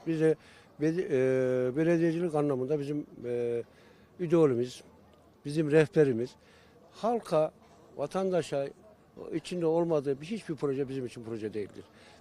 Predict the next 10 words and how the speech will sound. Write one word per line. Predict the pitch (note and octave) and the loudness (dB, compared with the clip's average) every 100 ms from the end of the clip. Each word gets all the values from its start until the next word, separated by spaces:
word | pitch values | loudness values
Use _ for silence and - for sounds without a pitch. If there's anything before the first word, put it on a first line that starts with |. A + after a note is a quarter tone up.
| - | -2
Ben | G#3+ G3+ | 0 2
geldim | G3 F#3 F3 | 0 0 0
geleli | C#3 C3 | 0 0
yaptığım | D#3 D#3 - C#3 | 0 0 -2 -6
projeler | C#3 C3+ D3 - | -6 -4 -6 -6
hep | F#3 E3+ | -8 -2
halka | D3+ C#3 C#3+ | -2 -2 -4
dayanık | C3 B2+ - A#2+ G#2 | -4 -4 -6 -10 -8
projeler | A2+ A2 A2 G2+ | -6 -4 -4 -6
yaptım | G2+ D#3+ | -8 -10